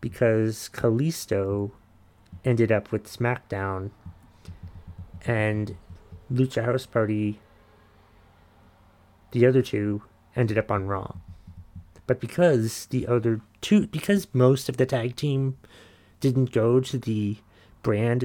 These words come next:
that I thought that they were going to, I counted that as, as a wrong answer for me. Uh, Murphy, I had him going to SmackDown, and he ended up on Raw. I got that one wrong.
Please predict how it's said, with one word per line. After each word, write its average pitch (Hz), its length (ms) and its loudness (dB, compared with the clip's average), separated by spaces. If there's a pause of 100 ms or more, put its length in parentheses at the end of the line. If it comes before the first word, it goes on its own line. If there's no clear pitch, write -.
that 113 140 -2
I 107 80 -2
thought 120 260 0
that - 120 -4
they 113 80 0
were 113 80 2
going 117 240 0
to, 135 260 0
I 117 100 -2
counted 131 380 2
that 110 180 2
as, 104 280 -2 (680)
as 104 360 0
a 110 140 2
wrong 104 320 0
answer 101 320 -4
for - 160 -6
me. 110 160 -8 (1700)
Uh, 107 200 -4 (360)
Murphy, 120 580 2
I 113 120 0
had 131 220 -2
him 160 260 0
going 113 260 2
to 101 80 -2
SmackDown, 95 500 -6
and 104 140 -6
he 156 180 0
ended 117 220 2
up - 120 -6
on 95 120 -4
Raw. 90 220 -8
I - 40 -10
got - 220 -6
that 113 160 0
one 104 160 -10
wrong. - 180 -12